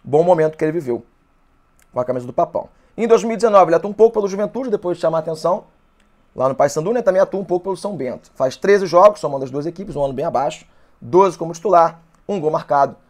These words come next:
oito vírgula quatro nas recuperações. Dois mil e vinte, ele atua um pouco pelo Brasil de Pelotas e um pouco pelo Novo Hamburgo, vinte e quatro jogos, vinte e três como titular, três gols marcados e mais ou menos a mesma média de dezenove de vinte e dois, né? Oito vírgula um nas recuperações.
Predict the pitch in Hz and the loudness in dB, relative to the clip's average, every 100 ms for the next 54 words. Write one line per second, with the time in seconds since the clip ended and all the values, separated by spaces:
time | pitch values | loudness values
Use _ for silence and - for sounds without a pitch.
0 | _ _ 143 160 147 139 147 143 127 127 | _ _ -4 -4 -6 -6 -6 -2 -4 -4
1 | 131 131 147 151 156 117 - - _ _ | -8 -10 -6 -6 -6 -12 -14 -20 _ _
2 | 214 220 254 220 240 185 175 214 208 208 | 0 0 -2 -2 -2 0 0 -2 -6 -4
3 | 190 180 175 180 233 175 170 170 196 160 | 0 0 0 0 2 6 6 4 -6 -6
4 | 165 - _ _ _ _ _ _ _ _ | -6 -8 _ _ _ _ _ _ _ _
5 | _ 147 156 175 190 170 185 127 104 156 | _ -4 0 0 0 -2 -2 -4 -6 -10
6 | 156 151 - 127 165 156 135 131 - 117 | 0 0 0 2 2 2 -4 -14 -8 -8
7 | - - _ _ _ _ - 120 127 - | -8 -20 _ _ _ _ -12 -10 -10 -2
8 | 226 160 156 - _ _ _ 208 208 165 | 4 4 2 -6 _ _ _ 2 2 2
9 | 180 208 - 208 214 226 220 214 226 220 | -2 -2 0 2 2 2 -2 -2 -6 0
10 | 233 233 202 190 180 175 180 185 226 220 | 0 2 2 2 0 -2 2 4 2 0
11 | 190 220 190 143 131 135 190 170 175 190 | -6 -8 -6 -6 -2 -2 -4 -4 -2 0
12 | 147 139 _ _ _ _ _ - 139 135 | 0 -2 _ _ _ _ _ -6 -4 -4
13 | 143 156 165 - 95 - | -2 -2 -2 -4 -12 -12